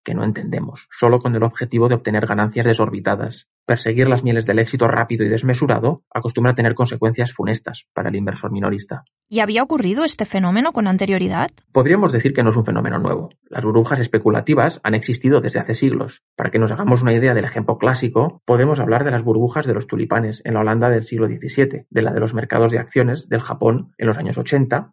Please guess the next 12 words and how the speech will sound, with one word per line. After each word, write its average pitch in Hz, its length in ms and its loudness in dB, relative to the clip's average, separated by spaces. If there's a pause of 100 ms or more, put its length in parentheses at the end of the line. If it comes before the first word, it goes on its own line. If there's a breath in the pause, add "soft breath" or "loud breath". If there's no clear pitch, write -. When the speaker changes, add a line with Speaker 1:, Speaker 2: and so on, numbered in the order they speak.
(160)
Speaker 1:
Estados 113 420 -2
Unidos 127 440 0
a 120 60 -8
finales 110 320 -4
de 107 80 -2
los 107 80 -4
años 110 220 -6
noventa, 131 520 0
la 131 120 -14
famosa 113 340 -2
burbuja 110 340 -2
tecnológica, 127 720 -2